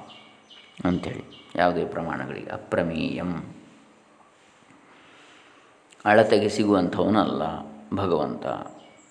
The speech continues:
ಪರತತ್ವ, ಪರಬ್ರಹ್ಮ ಅಂತೇಳಿ ಹೇಳಿ ನಮ್ಮ ಯೋಚನೆಗೆ, ಅಳತೆಗೆ, ಕಲ್ಪನೆಗೆ, ಊಹೆಗೆ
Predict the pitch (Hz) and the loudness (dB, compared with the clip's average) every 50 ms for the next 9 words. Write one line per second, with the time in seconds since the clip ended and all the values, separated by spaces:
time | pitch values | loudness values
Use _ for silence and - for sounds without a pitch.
0 | - - - - 95 95 92 92 92 85 - - - 69 65 - - 95 95 87 | -20 -20 -2 2 4 4 4 2 0 -4 -6 -4 -2 -2 -2 2 2 2 4 4
1 | 82 82 78 73 67 69 71 76 71 - - - - - - - - - - - | 2 0 -2 -2 -2 -4 -4 -6 -6 -8 -10 -10 -10 -12 -14 -16 -18 -20 -20 -20
2 | _ _ _ - 101 98 95 95 98 117 151 175 - - - - - - - - | _ _ _ -6 -4 -4 -2 -2 -2 -2 -2 -4 -8 -12 -16 -18 -18 -20 -20 -20
3 | - - - - - 101 98 95 - 92 82 80 80 85 80 - - - 95 90 | -20 -20 -18 -6 -2 -2 -2 0 0 -2 -2 -2 -4 -6 -6 -4 -2 2 2 2
4 | 82 - - - - - - - - - - - - - - - - - - - | 2 0 -4 -6 -8 -10 -12 -14 -18 -20 -20 -20 -20 -20 -20 -20 -20 -20 -20 -20
5 | - - - - - - - - - - - _ _ _ 113 107 - - - 90 | -20 -20 -20 -20 -20 -20 -20 -20 -20 -20 -20 _ _ _ 2 2 2 2 0 -2
6 | 87 85 80 82 76 69 - - 95 107 110 - - - 80 67 58 - - - | 0 0 -2 -2 -4 -6 -6 -2 2 2 2 2 2 0 0 0 -2 -6 -8 -10
7 | - - | -14 -18